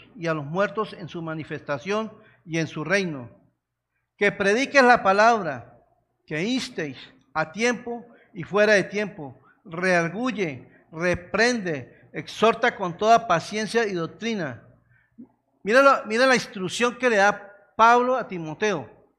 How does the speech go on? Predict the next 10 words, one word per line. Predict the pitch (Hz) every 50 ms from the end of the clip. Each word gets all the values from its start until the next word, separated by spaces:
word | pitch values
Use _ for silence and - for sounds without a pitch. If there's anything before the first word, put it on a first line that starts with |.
| _ _ _ _ _ _
que | - 202 196 190
predique | 190 - 180 180 185 208 254 269 262 - 269 269 262 - - - _ _ _ _ _ _ _ _
la | - - 156
sana | - - 202 202 208 208
doctrina, | 196 165 - 185 180 -
que | - 160
predique | - - 165 175 165 247 247 247 - - - _ _ _ _ _ _ _ _ _ _ _ _ _ _ _ _
mucho | - 190 214 - - 180 -
con | - 170 156 123
poder. | - 156 160 190 226 233 185 131 - -